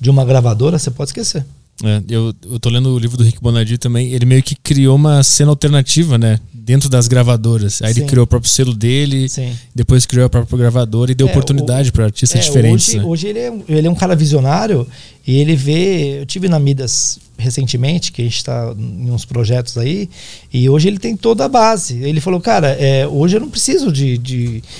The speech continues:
Speaker 1: grandes gravadoras. A gente, eu, eu não tô falando mal das gravadoras, assim, a gente é parceiro delas, porque a gente tem um produto que, que é uma sociedade, é, ad eterna, tá? Que eles são dono de parte do fonograma,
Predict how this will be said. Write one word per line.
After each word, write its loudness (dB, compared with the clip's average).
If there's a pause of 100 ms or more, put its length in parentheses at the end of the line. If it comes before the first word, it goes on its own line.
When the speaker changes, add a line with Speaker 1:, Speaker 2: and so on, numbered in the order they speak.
(180)
Speaker 1:
grandes 2
gravadoras. -2
A -2
gente, 2
eu, 0
eu 2
não 2
tô -6
falando 2
mal 6
das 4
gravadoras, 2
assim, -2 (300)
a 2
gente 4
é 2
parceiro 2
delas, 0
porque -4 (280)
a 0
gente 0
tem 0
um 0
produto 0
que, -6
que -4
é -2
uma -2
sociedade, -2 (400)
é, -2
ad 2
eterna, 2 (380)
tá? -4
Que -6
eles -4
são 0
dono 0
de -2
parte -2
do -4
fonograma, -4